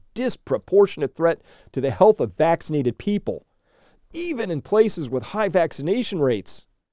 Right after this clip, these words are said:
says a study published in, uh-oh, Canadian Medical Association Journal. Uh-oh,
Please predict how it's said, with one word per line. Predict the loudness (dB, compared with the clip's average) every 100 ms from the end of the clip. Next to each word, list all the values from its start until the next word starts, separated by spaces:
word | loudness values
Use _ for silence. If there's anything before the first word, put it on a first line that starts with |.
| _ _
says | -4 0 0
a | 0
study | -4 2 4 6 4
published | 2 2 0
in, | -2
uh-oh, | 0 0 0 -4 -6 _
Canadian | -4 -2 0 0 -2 -8 _ -10
Medical | -4 -4 -2 -4
Association | -2 -4 -4 -6 -6
Journal. | -6 -6 -8 _ _ _
Uh-oh, | 0 2 2 2